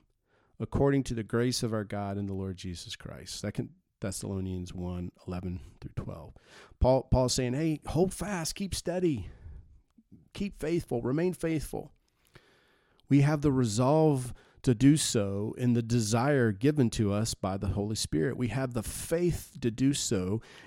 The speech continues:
in the basis of the fact revealed in the Scripture. And we have the power to do so since God himself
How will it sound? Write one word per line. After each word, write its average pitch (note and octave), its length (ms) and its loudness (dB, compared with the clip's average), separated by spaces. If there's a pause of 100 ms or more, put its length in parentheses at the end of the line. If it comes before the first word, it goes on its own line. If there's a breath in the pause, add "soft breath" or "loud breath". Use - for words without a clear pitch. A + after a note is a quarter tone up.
in A#2 140 4
the A2+ 80 2
basis C3+ 500 4
of A2+ 100 2
the G#2 80 -2
fact G2+ 500 -6
revealed A2+ 720 2
in A#2 140 4
the G#2+ 60 2
Scripture. C3+ 520 0 (360 loud breath)
And C#3 140 2
we D3 100 4
have C3+ 240 0
the B2 100 0
power E3+ 600 4
to A2+ 160 -4
do G2+ 240 0
so A2 300 0
since A#2 320 -2
God B2+ 260 -4
himself C3 480 0